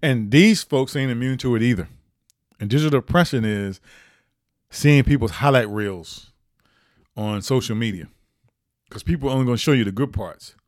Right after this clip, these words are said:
right? They wanna show you in Ibiza, right? On vacation in Ibiza. They'll take a couple snapshots in Ibiza. Everybody's looking good. You get, they got the swimsuit on or the swim trunks on.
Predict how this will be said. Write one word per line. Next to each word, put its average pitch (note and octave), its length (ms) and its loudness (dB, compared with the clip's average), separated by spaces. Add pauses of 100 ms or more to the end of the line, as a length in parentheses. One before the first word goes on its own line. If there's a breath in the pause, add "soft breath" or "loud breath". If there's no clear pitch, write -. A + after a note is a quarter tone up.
(680)
right? G#2+ 240 -8 (2000)
They G#2+ 80 -4
wanna B2+ 160 0
show D3+ 160 4
you C3 200 8 (100)
in A2+ 140 2
Ibiza, G2 540 -4 (1160)
right? G#2+ 300 -6 (1040)
On A2+ 160 -4
vacation A#2+ 460 0
in G#2+ 100 -2
Ibiza. G#2 320 -4
They'll G#2+ 140 -2
take A#2+ 200 -6
a F#2 60 -12
couple A#2 240 -8
snapshots A#2+ 520 -4
in A2 80 -6
Ibiza. G2 500 -4 (680 soft breath)
Everybody's A2+ 420 -2
looking A#2 280 -4
good. B2 360 0
You G#2+ 60 -10
get, G#2 160 -8
they A2 120 -8
got A2+ 160 -4
the - 60 -14
swimsuit B2+ 460 -6
on B2 440 -2 (200)
or G#2 100 -12
the F2+ 60 -12
swim B2+ 200 -4
trunks B2+ 320 -6
on. B2 440 -4